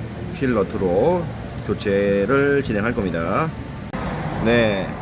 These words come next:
후륜 쪽에 오메가 휠 장착된 모습을 보고 계십니다.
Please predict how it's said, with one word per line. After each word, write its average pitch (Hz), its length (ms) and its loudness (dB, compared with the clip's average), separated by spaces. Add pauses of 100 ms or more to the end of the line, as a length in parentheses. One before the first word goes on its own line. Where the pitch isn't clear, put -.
(160)
후륜 185 220 4
쪽에 143 360 4 (880)
오메가 147 320 4
휠 117 200 2 (460)
장착된 143 800 0
모습을 110 520 0
보고 110 240 -2
계십니다. 98 520 -2